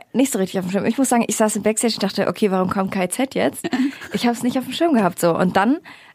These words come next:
Speaker 1: hab ich halt gesehen, dass sie halt spielen. Äh, und es muss ja für die Gäste, die das vorher nicht kannten, auch total geil gewesen sein, weil
Speaker 2: Ja.
Speaker 1: so nah siehst
Speaker 2: Hab
Speaker 1: du
Speaker 2: ich
Speaker 1: ja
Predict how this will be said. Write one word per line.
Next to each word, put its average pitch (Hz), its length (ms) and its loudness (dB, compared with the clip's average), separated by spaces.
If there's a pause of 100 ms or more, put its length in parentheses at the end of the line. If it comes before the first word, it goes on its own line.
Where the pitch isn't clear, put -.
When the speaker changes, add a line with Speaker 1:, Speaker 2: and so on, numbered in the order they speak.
(120)
Speaker 1:
hab 240 140 -2
ich 254 100 -2
halt 240 140 -2
gesehen, 240 480 2
dass 214 200 0
sie 226 100 4
halt 190 120 2
spielen. 269 320 2 (540)
Äh, 220 240 4
und 220 120 2
es - 80 0
muss 247 140 2
ja 240 60 4
für 226 100 -2
die 208 160 -2 (100)
Gäste, 269 540 0
die 226 140 2
das 214 160 0
vorher 208 160 2
nicht 196 160 -4
kannten, 277 280 2
auch - 100 -2
total 196 240 0
geil 196 180 2
gewesen 180 300 -2
sein, 180 180 0
weil 180 200 2
Speaker 2:
Ja. - 60 -6 (260)
Speaker 1:
so 214 340 2
nah 196 260 2
siehst 233 180 -2
Speaker 2:
Hab - 40 -4
Speaker 1:
du 240 60 2
Speaker 2:
ich 214 60 4
Speaker 1:
ja 202 160 0